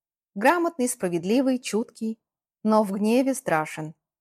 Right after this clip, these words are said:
Львиный рык разносится по конторе и достается всем, кто не спрятался. Минут через десять он, конечно, успокоится –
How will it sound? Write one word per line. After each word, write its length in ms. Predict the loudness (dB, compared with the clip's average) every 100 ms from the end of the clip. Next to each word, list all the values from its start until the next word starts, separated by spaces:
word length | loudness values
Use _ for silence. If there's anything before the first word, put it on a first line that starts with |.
| _ _ _ -2
Львиный 400 | 2 4 6 6
рык 260 | 6 2 2
разносится 640 | 0 2 0 0 -4 -4
по 80 | -2
конторе 680 | -2 -2 0 2 2 0 -8 _ _ _ _ -2
и 100 | 0
достается 580 | 0 2 2 2 0 -6
всем, 360 | 0 2 0
кто 180 | -2 -2
не 140 | -2
спрятался. 760 | -2 -4 -6 -6 -8 -8 -8 -10 _ _ _ _ _ _ _ _ _ _ _ _ 0
Минут 320 | 4 4 2
через 280 | 0 0 2
десять 360 | 0 0 -2
он, 120 | -6 -4
конечно, 400 | -4 -4 -6 -8
успокоится – 840 | -4 -4 -2 0 0 -2 -8